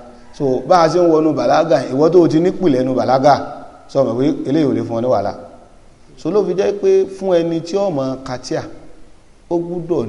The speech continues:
ní, ó gbúdọ̀ ní ilmam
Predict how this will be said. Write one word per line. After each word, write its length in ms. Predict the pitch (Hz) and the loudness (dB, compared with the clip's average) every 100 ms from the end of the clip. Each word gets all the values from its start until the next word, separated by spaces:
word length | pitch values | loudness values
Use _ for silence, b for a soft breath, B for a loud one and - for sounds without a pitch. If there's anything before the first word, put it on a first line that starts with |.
| 110 | -6
ní, 300 | 120 135 143 - - - - - - - - - - - - - - - - - - | -6 -6 -8 -12 -18 -20 -20 -20 -20 -20 -20 -20 -20 -20 -20 -20 -20 -20 -20 -20 -12
ó 60 | 147 | -8
gbúdọ̀ 440 | 160 175 165 156 113 | -6 -6 -4 -4 -4
ní 200 | 110 131 131 | -4 -6 -4
ilmam 480 | 120 110 131 196 180 | -4 -4 0 0 0